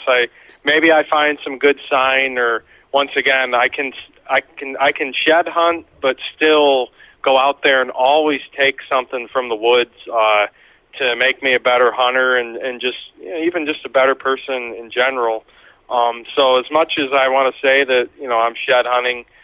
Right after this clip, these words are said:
it's, it kinda turns into a mix of things this time of year. Uh, you know, another thing that's tricky about being, like, a public land, big woods hunter is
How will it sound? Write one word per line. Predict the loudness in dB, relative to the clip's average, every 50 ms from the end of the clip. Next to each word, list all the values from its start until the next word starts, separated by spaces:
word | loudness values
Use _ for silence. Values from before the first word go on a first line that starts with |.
| _ _ _ _ _ _ -8
it's, | -8 -8 -8 -12 -20 -20 -20 -16
it | -6 -4 -4 -4 -2 -2
kinda | -2 0 0 0 0
turns | -2 0 0 0 0 -2 -2
into | -4 -4 -2 -2 -2
a | -2
mix | 0 -2 -2 -2 -4 -8
of | -8 -4
things | -2 -2 -2 -2 -4 -8
this | -10 -12 -12 -10 -6
time | -2 -2 -2 -2 -4
of | -4
year. | -4 -4 -2 -2 -2 -4 -6 -10 -14 _ _ _ -6
Uh, | -4 -2 0 0 0 -2 -4 -6 _ -20 -20 -20 -20 -20 _ _
you | -2 0
know, | 0 0 -2 -4 _ _ -6
another | -2 0 2 2 2 0
thing | 0 0 0 0 2 2
that's | 0 0 0 -4 -16 -14 -12 -6
tricky | -2 -2 -2 -2 -2 -2 0 0
about | 0 0 0 0 2 2 0 0 -2
being, | -2 -2 -2 0
like, | 0 -2 -2 -4
a | -6
public | -4 -2 -2 0 0 -2 -2 0
land, | 0 0 0 0 -2 -2
big | -2 -2 -2 0
woods | -2 -2 -2 -2 -4 -4
hunter | -2 -2 -2 0 -2 0 0
is | 0 -2 -2